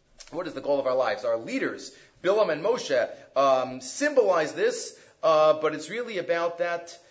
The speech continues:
that, uh, that goal. Hahevdol zeh, and this flows from Novei Ulam Ha'ashoni Ha'amok Ben Tachliso Shel Am Yisrael Ba'olam V'Yitafked Hagoyim Bo.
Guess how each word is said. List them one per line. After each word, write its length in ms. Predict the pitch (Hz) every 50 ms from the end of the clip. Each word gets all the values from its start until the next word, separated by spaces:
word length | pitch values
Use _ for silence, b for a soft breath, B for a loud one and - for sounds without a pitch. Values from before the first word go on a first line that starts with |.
| b
that, 320 | - 147 160 165 165 - 160
uh, 380 | 165 160 160 156 160 160 160
that 200 | 156 175 175 -
goal. 400 | 160 175 190 190 147 104 - B B B B -
Hahevdol 480 | 131 135 147 185 190 185 208 190 160 143
zeh, 300 | 196 226 247 240 202 135
and 140 | 135 135 160
this 180 | 190 190 -
flows 400 | - - 156 165 180 196 170 -
from 380 | - - 143 135 135 135 180 180 B B B _
Novei 240 | 139 143 143 156 180
Ulam 360 | 202 196 190 165 175 180 165
Ha'ashoni 440 | 160 147 135 - - 196 208 202 190
Ha'amok 340 | 175 170 165 165 170 180 175
Ben 120 | 175 170
Tachliso 420 | - 165 147 - 180 214 190 208 196
Shel 160 | - 170 175
Am 80 | 196 208
Yisrael 260 | 202 196 208 208 -
Ba'olam 260 | 180 185 247 269 262
V'Yitafked 400 | 214 190 180 - 208 220 220 220
Hagoyim 440 | 240 226 220 214 233 262 277 285 247
Bo. 240 | 185 135 104 - -